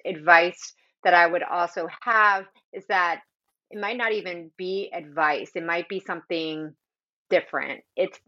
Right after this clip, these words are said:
that what I've received in this partnership as well is I learn so much from Melanie every day.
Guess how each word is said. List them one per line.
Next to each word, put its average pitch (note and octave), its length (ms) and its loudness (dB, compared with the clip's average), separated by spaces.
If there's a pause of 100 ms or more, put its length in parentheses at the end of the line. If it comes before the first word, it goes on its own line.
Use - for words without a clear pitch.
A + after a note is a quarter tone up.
(100)
that F3+ 320 4
what F3+ 180 2
I've G3+ 440 6 (360)
received F3+ 760 -8
in F#3 140 -12
this F3 140 -10 (140)
partnership E3+ 580 -4
as D3+ 160 -10 (100)
well E3+ 600 4 (400)
is F#3 180 -2 (380)
I F#3+ 440 8
learn F3+ 320 -8 (140)
so F3 180 -12
much E3+ 340 -6
from D#3+ 160 -8
Melanie F3 680 -6 (160)
every D#3+ 360 -2
day. C3 400 -8